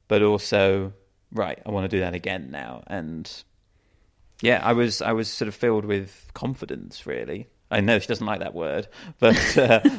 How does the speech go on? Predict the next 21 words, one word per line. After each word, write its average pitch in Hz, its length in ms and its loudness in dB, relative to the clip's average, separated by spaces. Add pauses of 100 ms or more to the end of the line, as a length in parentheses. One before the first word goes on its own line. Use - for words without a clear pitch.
(100)
<laughs> 117 220 -6
that 135 360 4
is 120 220 4
what 117 300 4
she 113 240 -4
gave 104 320 2
me 107 300 2
about 104 320 0
her, 113 280 2
really. 76 300 -10
I 104 80 -12
just, - 320 -16
I 107 60 -12
just - 220 -16
think 110 200 -6
she - 140 -16
seemed 98 340 -8
in 92 140 -8
a, 92 100 -8 (100)
in 104 120 -10
a 92 100 -10